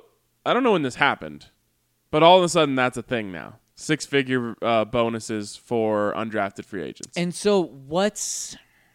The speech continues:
Speaker 2: getting a little mixed up is signing bonus compared to guarantees.
Speaker 1: Right, right, right.
Speaker 2: And so we have to see exactly how this shakes out, because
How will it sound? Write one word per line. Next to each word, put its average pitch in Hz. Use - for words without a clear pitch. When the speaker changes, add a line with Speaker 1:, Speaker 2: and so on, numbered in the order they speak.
Speaker 2:
getting 190
a 170
little 151
mixed 151
up 170
is 135
signing 147
bonus 185
compared 135
to 131
guarantees. 123
Speaker 1:
Right, 107
right, 76
right. -
Speaker 2:
And 147
so -
we 185
have 233
to 185
see 160
exactly 127
how 120
this 113
shakes -
out, 123
because 120